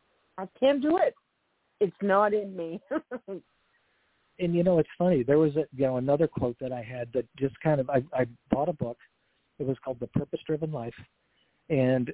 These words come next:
Speaker 2: it was by a, a well-known pastor out in California. And I bought the book, and I opened it up to read it. And the very first line of the very first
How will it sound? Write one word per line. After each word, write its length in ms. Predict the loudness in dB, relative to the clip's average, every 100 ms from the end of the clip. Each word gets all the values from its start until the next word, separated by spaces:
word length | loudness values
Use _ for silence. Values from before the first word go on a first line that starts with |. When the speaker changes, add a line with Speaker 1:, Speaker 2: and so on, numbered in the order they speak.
| -2
Speaker 2:
it 320 | 2 4 2 -4 -20 _ _ _ -2
was 200 | 0 2
by 220 | 2 4
a, 100 | 2 0 -6
a 80 | -4
well-known 580 | -2 -2 -2 -2 -4 -2 -4
pastor 400 | -4 -10 -8 -6
out 140 | -4
in 120 | -6 -8
California. 680 | -8 -8 -6 -6 -4 -4 -6 _ -10 0
And 120 | 4
I 60 | 4
bought 320 | 2 0 -2
the 80 | -4
book, 220 | -4 -2
and 80 | -4
I 60 | -4
opened 240 | -6 -4 -4
it 80 | -4
up 100 | -6
to 40 |
read 240 | -6 -4 -6
it. 80 | -6
And 100 | -8
the 20 |
very 340 | -6 -2 -2 -2
first 240 | -4 -4 -2
line 260 | 0 0
of 120 | -2
the 60 | -4
very 260 | 0 2 4
first 200 | 2 0